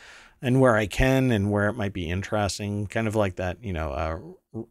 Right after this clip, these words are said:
radioactive pellet rolling out of a car because it takes a left-hand turn. Um, this is in Australia. Vegan milk recalled in, uh, New South Wales over botulism case.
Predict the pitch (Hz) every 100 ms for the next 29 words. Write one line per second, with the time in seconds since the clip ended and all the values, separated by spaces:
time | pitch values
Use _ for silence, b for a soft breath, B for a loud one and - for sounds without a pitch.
0 | - 120 113 117 95 98 85 85 - 104
1 | 98 92 - 101 92 95 87 92 92 85
2 | 85 87 87 - _ - 104 101 98 92
3 | 87 92 90 101 90 95 95 - 95 87
4 | 98 95 B B B B B B B B
5 | 123 110 104 98 110 _ _ _ - 147
6 | 151 135 131 120 107 95 - 127 123 120
7 | 117 113 123 123 127 123 123 117 120 110
8 | 120 117 113 - 101 101 98 92 80 90
9 | 110 113 110 98 110 110 110 107 101 95
10 | 90 85 90 98 107 107 98 107 107 -
11 | 117 110 -